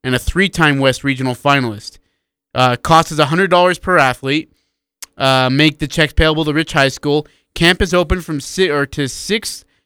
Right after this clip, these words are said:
through twelfth graders, and there's a Friday morning and afternoon session and a Saturday morning and afternoon session.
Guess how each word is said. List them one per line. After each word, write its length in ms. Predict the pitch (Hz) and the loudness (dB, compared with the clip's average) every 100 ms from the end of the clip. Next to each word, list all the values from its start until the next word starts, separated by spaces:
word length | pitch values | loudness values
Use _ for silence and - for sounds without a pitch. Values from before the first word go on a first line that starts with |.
| _ - | _ -8
through 200 | 165 170 | -2 -2
twelfth 420 | - 180 180 151 | 0 2 2 0
graders, 580 | 139 123 113 127 - - _ _ _ _ | -6 -4 -4 -6 -6 -10 _ _ _ _
and 80 | 135 | -2
there's 140 | 139 | 0
a 80 | 127 | 0
Friday 400 | 117 156 170 185 | -4 2 4 4
morning 320 | 175 170 170 | 2 2 2
and 80 | 165 | 0
afternoon 360 | 156 147 151 139 | -2 -2 -4 -4
session 360 | 151 135 143 | -2 -4 -2
and 140 | 139 135 | -2 -2
a 20 | |
Saturday 400 | - 151 160 143 | -2 2 2 2
morning 280 | 123 123 120 | -2 -2 -2
and 80 | 120 | -4
afternoon 340 | 117 123 117 | -4 -6 -8
session. 460 | - 110 107 107 | -6 -8 -8 -12